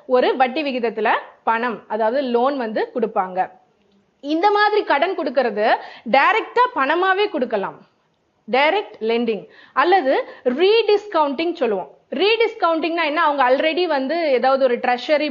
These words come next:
பில்ஸோ இல்லைன்னா, ஆம், கமர்ஷியல் பாண்ட்ஸோ வந்து வாங்கியிருப்பாங்க இல்லையா? அந்த ட்ரெஷரி பில்ஸையோ அந்த கமர்ஷியல் பாண்ட்ஸையோ திரும்ப வாங்கிக்கிறது மூலமா பைபேக், ரீடிஸ்கவுண்டிங் அல்லது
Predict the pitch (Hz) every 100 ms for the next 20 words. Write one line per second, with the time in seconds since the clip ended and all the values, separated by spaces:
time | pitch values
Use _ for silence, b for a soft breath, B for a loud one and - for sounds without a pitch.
0 | 240 247 247 240 233 240 B B 269 269
1 | 277 302 285 247 247 226 226 220 214 -
2 | 262 285 320 - 311 285 247 247 269 254
3 | 285 262 254 240 233 247 214 214 214 208
4 | 269 330 B B 240 302 392 262 285 294
5 | 381 415 349 311 302 339 311 262 254 269
6 | 320 359 320 247 254 247 302 370 339 349
7 | 339 262 269 330 330 294 247 233 214 202
8 | 208 208 - _ _ _ _ 220 208 285
9 | 359 269 190 - - _ - 233 339 381
10 | 359 - - 294 330 349 262 233 220 494